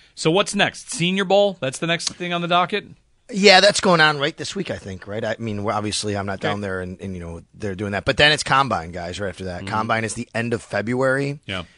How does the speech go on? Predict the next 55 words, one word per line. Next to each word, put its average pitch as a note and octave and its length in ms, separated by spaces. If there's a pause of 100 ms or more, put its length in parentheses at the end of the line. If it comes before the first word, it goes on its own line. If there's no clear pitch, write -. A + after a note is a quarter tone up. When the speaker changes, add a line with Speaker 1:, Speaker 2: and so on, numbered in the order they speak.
(160)
Speaker 2:
And A2 120
then A#2 80
it's A2+ 120
free A#2+ 300
agency C3 600
in A#2 160
the G#2+ 60
middle A2 220
of G2 80
March, B2+ 360
and A2 100
then G2+ 80
it's F#2+ 160
owners' B2 280
meetings B2 320
at F#2 100
the G2 120
end C3+ 140
of C#3 80
March. C#3 520 (300)
I D#3+ 80
mean, D#3 140
you D#3 60
know, C3+ 180
it C3 80
just, D3+ 200
the B2 60
train E3 340
never D3 220
stops, D#3+ 420
Jeremy. A#2 400 (140)
Speaker 1:
That's - 100
Speaker 2:
Not A#2 100
just A2 100
Speaker 1:
right. G2+ 80
Speaker 2:
the D#3+ 60
wide D#3+ 180
receiver E3 320
train, A#2+ 420 (260)
the A#2 140
N B2+ 80
F D3 100
L D#3 120
offseason B2+ 500
train F2+ 260
Speaker 1:
That's G#2+ 120
Speaker 2:
never - 20
Speaker 1:
right. B2 80
Speaker 2:
stops. A2 320
The G#2+ 60
N A2 60
F A2 80
L B2+ 60
calendar C#3+ 460
train G2 400